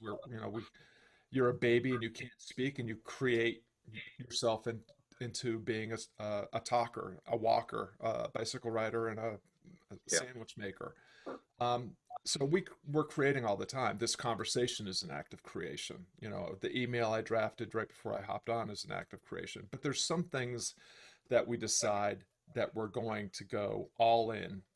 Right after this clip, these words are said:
Speaker 1: and we are going to develop the, develop craft and, and refine our idiosyncratic voice within that endeavor. For some people, it's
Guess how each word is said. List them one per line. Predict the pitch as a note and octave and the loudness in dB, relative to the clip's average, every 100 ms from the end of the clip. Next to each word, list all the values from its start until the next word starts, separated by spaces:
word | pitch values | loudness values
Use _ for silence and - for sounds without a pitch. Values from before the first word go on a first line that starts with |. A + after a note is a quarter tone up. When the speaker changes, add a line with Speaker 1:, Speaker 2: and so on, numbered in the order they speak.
| - | -10
Speaker 1:
and | A#2 | -6
we | A2+ | -2
are | G#2+ | -2
going | G#2+ G#2+ G#2 | 0 -4 -4
to | - | -6
develop | A2 F#2+ A2 G#2 - _ - | -8 0 2 2 -2 _ -12
the, | - _ _ _ - _ _ A2 | -12 _ _ _ -20 _ _ -6
develop | B2+ A2 G#2+ - | 0 4 2 0
craft | - B2 G#2+ G2+ - - - - - _ - | 0 4 6 4 -4 -18 -20 -20 -20 _ -8
and, | A#2 G#2+ G#2 G2+ - _ _ _ _ _ _ - | -4 -4 -4 -8 -14 _ _ _ _ _ _ -4
and | A#2 A2 G#2 | -2 -2 -4
refine | A2+ - C3 B2 A#2+ A2 - | -4 -2 -2 2 2 0 -2
our | A#2 A#2 A#2+ A#2 - | 4 8 8 8 2
idiosyncratic | A2+ A#2 G#2+ A#2 G2+ G#2+ G#2 G2+ - - _ - | 0 0 0 -4 -6 0 0 0 -8 -20 _ -4
voice | G#2+ F2+ - - - _ | -2 0 -2 -2 -4 _
within | A#2 G#2+ A2 G2+ G2+ G2 _ _ - | -6 -4 -4 -4 -6 -12 _ _ -2
that | G#2 G2 - _ _ _ - | 0 0 -2 _ _ _ -8
endeavor. | A#2 A#2+ A2+ G2 - | -2 0 0 -4 -8
For | - | -8
some | - A#2+ | -2 0
people, | B2 A#2+ A2+ | 0 0 0
it's | A2 - | 0 -2